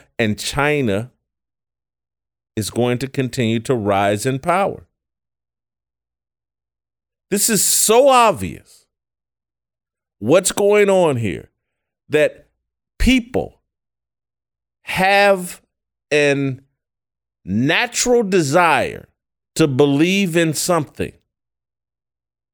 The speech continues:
And we had a country that had a Judeo-Christian culture and a faith in God, and that's what allowed this country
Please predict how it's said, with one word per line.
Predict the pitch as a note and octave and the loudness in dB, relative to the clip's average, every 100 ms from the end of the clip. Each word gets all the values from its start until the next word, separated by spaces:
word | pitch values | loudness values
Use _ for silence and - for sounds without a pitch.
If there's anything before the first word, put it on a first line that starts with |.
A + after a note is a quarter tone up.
| _ _ _ - | _ _ _ -6
And | E3 D#3 | -2 0
we | F3+ F#3 | 2 2
had | F3+ G#3 B3 | 2 2 0
a | A#3+ | 0
country | - B3 A#3 - D#2+ - - _ _ _ _ _ _ _ _ _ _ _ _ _ _ | 0 0 0 -4 -10 -14 -20 _ _ _ _ _ _ _ _ _ _ _ _ _ _
that | A2+ E3+ E3+ - _ _ _ _ _ _ _ _ | 0 0 0 -4 _ _ _ _ _ _ _ _
had | F#3 F#3 F3+ - | 2 2 0 0
a | D3 | 0
Judeo-Christian | A#2+ C3 G#2+ F3 G#3+ G#3+ G#3 - A3 G#3+ - G#3 F#3+ - _ | 2 -2 2 2 4 2 0 0 0 0 -4 -4 -4 -8 _
culture | - A3 G3+ - - - - _ _ _ _ _ _ _ _ _ | -2 0 2 -2 -10 -12 -18 _ _ _ _ _ _ _ _ _
and | D#3+ D#3 | 0 2
a | |
faith | D3 - F#3 G#3 - | 0 0 0 0 0
in | G3+ F3+ | 0 2
God, | D#3+ F3+ E3 A#2 - | 2 2 2 0 0
and | C#3 C3+ A#2 | -2 -2 0
that's | E3 F#3+ - | 0 0 -2
what | G3+ G3+ G3 | 0 0 0
allowed | - D#3 C3 D3 E3+ D#3 C#3 | 0 0 0 2 4 2 2
this | C#3+ C#3 | -2 -4
country | - E3 D3 - F2 C#2 | -4 -4 -4 -6 -12 -14